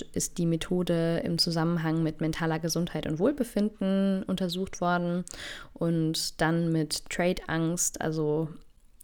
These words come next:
Angst und chronischem Stress. Dann konnte festgestellt werden,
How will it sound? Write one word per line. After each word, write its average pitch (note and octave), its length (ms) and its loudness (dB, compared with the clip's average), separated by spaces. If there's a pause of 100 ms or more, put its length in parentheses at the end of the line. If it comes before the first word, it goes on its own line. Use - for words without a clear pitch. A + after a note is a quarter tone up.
(520)
Angst E3+ 460 0
und E3+ 80 0
chronischem D#3+ 460 0
Stress. - 520 0 (1120)
Dann F#3 520 4
konnte F#3 300 2
festgestellt F3 600 0
werden, E3+ 640 2